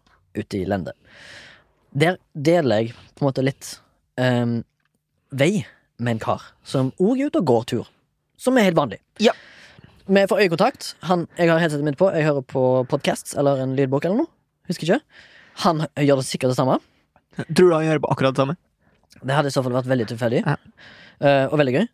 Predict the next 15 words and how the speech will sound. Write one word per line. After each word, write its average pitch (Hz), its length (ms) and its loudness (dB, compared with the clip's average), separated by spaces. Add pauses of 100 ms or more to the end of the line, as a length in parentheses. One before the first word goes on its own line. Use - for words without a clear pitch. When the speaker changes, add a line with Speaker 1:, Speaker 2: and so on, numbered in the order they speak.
Speaker 1:
Men 202 180 4
uansett, 190 300 0 (320)
så 180 100 -4
går 147 400 2
jeg 208 220 0 (340)
opp 165 140 0 (220)
til, 135 120 -2
nå, 151 220 2
nå 147 240 0
er 143 80 4
det 139 80 -2
litt 131 100 -10
sånn 120 280 -4
Oslo 107 260 -6
lokalt, 107 460 -6